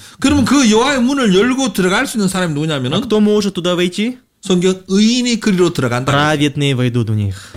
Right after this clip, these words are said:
Speaker 1: 정확하게 말하면
Speaker 2: Если точно сказать,
Speaker 1: 예수 그리스도로 인한 죄의 사함을 받고
Speaker 2: да, получив спасение от, через Иисуса Христа.
Speaker 1: 하나님의 자녀가 되는
Speaker 2: Те люди, которые стали чадами Божьими.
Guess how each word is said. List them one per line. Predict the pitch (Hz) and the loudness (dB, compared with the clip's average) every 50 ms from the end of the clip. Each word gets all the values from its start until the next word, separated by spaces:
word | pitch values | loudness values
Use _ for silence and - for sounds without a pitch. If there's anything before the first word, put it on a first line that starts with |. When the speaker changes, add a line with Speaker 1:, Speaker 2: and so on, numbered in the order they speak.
| - - - | -18 -14 -6
Speaker 1:
정확하게 | - 175 190 214 208 240 294 285 226 | -2 0 0 0 0 0 0 0 2
말하면 | 170 147 147 165 160 139 123 139 190 220 - - _ - | 0 0 0 -2 -2 -4 -2 -4 -4 -6 -8 -12 _ -8
Speaker 2:
Если | 131 - | -6 -4
точно | 135 - 175 - 170 151 | 0 0 0 0 0 -2
сказать, | - - 156 165 190 226 - - - - - - _ _ | -2 0 0 2 2 0 -2 -6 -14 -20 -20 -20 _ _
Speaker 1:
예수 | - 240 262 302 - - - 285 285 285 285 233 | 0 2 2 2 0 -2 -2 0 2 2 2 2
그리스도로 | - 214 202 - 240 233 220 | 2 0 0 0 0 -2 0
인한 | 208 196 180 - | 0 0 0 -2
죄의 | - - 170 190 208 226 - | -2 -2 0 0 0 0 -2
사함을 | - 226 208 190 170 - | -2 -2 -2 -2 0 0
받고 | 185 185 190 - 143 101 - - - - - _ _ | -2 -2 -2 -2 -6 -6 -6 -10 -18 -20 -20 _ _
Speaker 2:
да, | 135 160 170 156 135 | 0 2 2 2 2
получив | - 147 151 160 - 208 208 - | 2 0 0 0 0 0 -2 -2
спасение | - - 170 - - 202 220 214 214 196 165 135 123 - - - - - | -2 -6 -6 -4 -2 -2 0 2 2 2 2 0 -2 -4 -10 -18 -10 -8
от, | 139 135 - | -8 -8 -6
через | - - 170 165 160 | -4 -2 -2 -2 0
Иисуса | 160 165 175 170 170 151 - 139 | 0 -2 0 0 0 0 0 -2
Христа. | 110 131 131 127 - 131 113 104 95 - - - - _ _ | -2 -2 -4 -2 0 0 0 0 -2 -4 -10 -18 -20 _ _
Speaker 1:
하나님의 | - - - 320 311 311 311 302 294 294 - | -6 -4 0 0 0 0 0 0 -2 -2 -2
자녀가 | 185 202 196 226 247 240 220 180 | -2 0 0 2 2 2 2 2
되는 | - 151 165 190 170 117 - - - - _ _ _ _ | 2 2 2 2 0 0 -4 -8 -16 -20 _ _ _ _
Speaker 2:
Те | - 190 | 0 2
люди, | 226 247 208 202 | 2 4 2 2
которые | 175 - 165 143 | 0 0 -2 -2
стали | - 185 175 170 | 0 0 0 0
чадами | 160 - - 185 185 170 160 131 127 120 | -2 0 -2 -2 0 0 2 2 2 2
Божьими. | 117 117 107 104 104 98 95 95 | 2 0 0 0 0 0 -2 -2